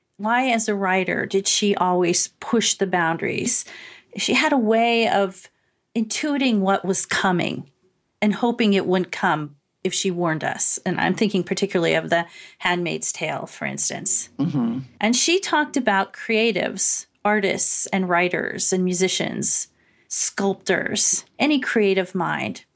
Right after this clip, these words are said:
Speaker 1: They were the, always the group that were pushing the boundaries. They were always the group that asked for inclusivity. And then she struck a real serious note at the end. And I, I'm gonna bring the serious note up for you because I think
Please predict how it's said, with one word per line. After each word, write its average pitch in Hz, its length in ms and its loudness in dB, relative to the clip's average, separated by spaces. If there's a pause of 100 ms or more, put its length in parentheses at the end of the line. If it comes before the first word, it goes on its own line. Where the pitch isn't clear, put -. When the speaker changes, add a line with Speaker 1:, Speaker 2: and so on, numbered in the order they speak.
(140)
Speaker 1:
They 285 140 0
were 277 160 0
the, 233 180 0
always 226 520 0
the 208 100 -2
group 180 360 -2
that 190 200 0
were 180 100 0
pushing 180 640 -2
the 170 60 -4
boundaries. 143 680 -2
They 277 120 2
were 269 300 0
always 226 540 0
the 202 80 0
group 160 420 -6 (480)
that 214 220 2
asked 175 340 -2
for - 160 -2
inclusivity. - 1120 -2 (600)
And 214 200 2
then 220 260 2 (540)
she 277 220 -2
struck 247 360 0
a 214 120 -2 (140)
real 269 140 -2
serious 226 640 2
note 160 280 0
at 180 180 -2
the 175 180 -2
end. - 360 0
And 196 100 0
I, 208 140 2
I'm 254 80 2
gonna 320 160 2
bring 240 240 2
the 220 80 4
serious 196 500 2
note 180 160 0
up - 160 0
for - 140 -12
you 160 100 -6
because 170 260 -6
I 175 80 2
think 240 400 0